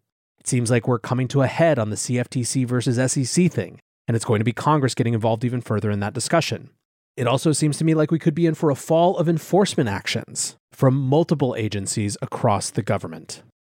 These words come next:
All of that said, relative to the crypto industry,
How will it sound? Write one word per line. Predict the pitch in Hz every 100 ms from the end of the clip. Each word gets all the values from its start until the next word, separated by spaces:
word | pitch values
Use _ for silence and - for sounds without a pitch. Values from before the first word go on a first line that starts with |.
| _ _ _ _ _
All | - 175 214
of | 196
that | 147 127
said, | - 98 85 - - _ _
relative | 127 120 - 240 233 226 214 -
to | - 151
the | 135
crypto | - - 139 - 127 -
industry, | 107 98 - - 92 -